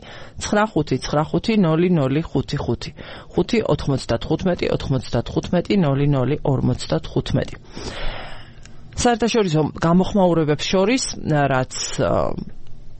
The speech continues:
ბოლო პერიოდის პროცესებს თან სდევს, საქართველოში მიმდინარე პროცესებს გულისხმობ ამ შემთხვევაში, ა, ყველაზე ისეთი ყურადსაღები და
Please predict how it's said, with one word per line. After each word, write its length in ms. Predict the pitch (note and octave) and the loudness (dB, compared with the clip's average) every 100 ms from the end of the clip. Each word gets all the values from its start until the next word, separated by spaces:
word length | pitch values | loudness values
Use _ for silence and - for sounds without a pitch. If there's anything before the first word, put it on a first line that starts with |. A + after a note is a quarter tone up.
| - | -4
ბოლო 280 | - D3 C3 | 2 4 4
პერიოდის 560 | A#2+ C3 B2 B2 B2+ - | 2 4 2 2 -2 -2
პროცესებს 720 | - C#3 - A#2+ - - - - - - - | 0 0 0 0 0 -2 -4 -2 -2 -2 -4
თან 280 | - - E3 | -2 2 2
სდევს, 440 | C3 - B2+ F3+ - - | 0 -2 0 0 0 -2
საქართველოში 640 | - D3 C3+ C3 B2 B2 C3+ | -2 0 0 0 0 2 2
მიმდინარე 480 | B2 B2+ C3 B2 - | 2 2 2 0 0
პროცესებს 560 | - - C3 - - | -2 -2 -2 -2 -4
გულისხმობ 540 | - C3 B2+ - F3+ F3+ | -2 0 0 2 2 2
ამ 120 | F3+ | 2
შემთხვევაში, 640 | - F3+ - E3+ F3+ - B3 - - - - - - | 2 2 2 2 2 0 -2 -2 -4 -4 -4 -6 -6
ა, 340 | - - E3+ D#3+ | -2 2 4 4
ყველაზე 520 | - E3 E3+ D#3+ E3 D#3 C#3 | 2 4 2 2 2 2 0
ისეთი 400 | C#3 - - B2 - | -2 -4 -4 -2 -2
ყურადსაღები 760 | - D#3 D3 - C#3 C3 B2 C#3 | 2 2 2 2 0 2 0 0
და 120 | B2 | 2